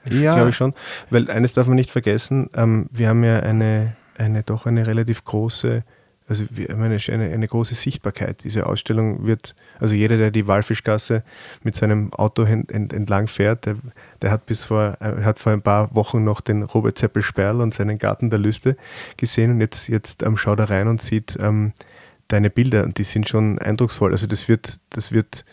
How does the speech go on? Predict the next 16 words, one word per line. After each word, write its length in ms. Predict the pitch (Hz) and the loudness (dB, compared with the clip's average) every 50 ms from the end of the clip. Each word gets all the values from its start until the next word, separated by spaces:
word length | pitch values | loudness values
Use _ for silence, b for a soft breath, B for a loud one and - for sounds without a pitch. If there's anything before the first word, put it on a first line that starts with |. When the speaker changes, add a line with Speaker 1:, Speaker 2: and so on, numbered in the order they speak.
| b b b b b b b b b b _ _ _ _ | b b b b b b b b b b _ _ _ _
Speaker 2:
du 100 | - 113 | 4 6
rückst 220 | 110 123 123 - - | 6 6 6 4 2
ein 80 | 120 | 4
bisschen 160 | 120 120 123 123 | 4 6 6 6
in 80 | 120 | 6
den 140 | 123 120 113 | 6 6 4
Fokus, 500 | - - 123 - - - 107 95 - - | 4 2 2 2 4 2 2 2 2 -2
also 160 | 120 101 110 | -2 0 0
raus 280 | 104 101 98 101 113 120 | 2 2 4 4 4 4
aus 140 | 120 110 - | 2 0 2
dem, 380 | - 113 113 110 107 104 - | 2 2 2 2 0 -2 -2
aus 180 | - 107 104 - | -4 -6 -4 -2
dem, 300 | - 110 107 107 107 - B B B B B B B B B B B B 247 | 0 0 0 0 -2 -4 B B B B B B B B B B B B -10
ähm, 500 | 208 135 123 120 113 110 110 107 104 - - | -6 -4 -4 -2 -2 -2 -2 -2 -4 -6 -8
aus 220 | - - 104 - | -8 -8 -8 -6
der, 420 | - 113 107 104 104 101 101 90 | -2 0 2 2 2 0 -2 -6